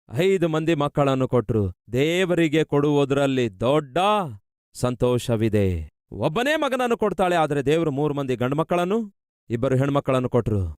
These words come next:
ಸಂತಾನವನ್ನು ದೇವರಿಗೆ ಸಮರ್ಪಿಸಿಕೊಡಿರಿ.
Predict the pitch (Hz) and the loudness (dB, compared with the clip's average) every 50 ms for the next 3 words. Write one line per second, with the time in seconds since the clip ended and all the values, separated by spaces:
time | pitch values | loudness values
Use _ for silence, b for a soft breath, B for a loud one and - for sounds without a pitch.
0 | _ _ - - - 135 147 151 - 151 147 151 139 139 127 131 127 127 123 104 | _ _ -8 -4 -2 -2 -2 0 0 0 0 2 0 0 0 0 0 -2 -2 0
1 | 113 117 127 135 127 123 120 120 117 - - 113 120 123 117 - - 117 - 131 | 2 2 2 2 2 0 0 -2 -2 -2 -4 -2 -2 -2 -2 0 -2 -4 -2 -4
2 | - - 113 107 107 104 101 92 85 82 78 | -2 0 2 2 4 2 2 0 -2 -6 -10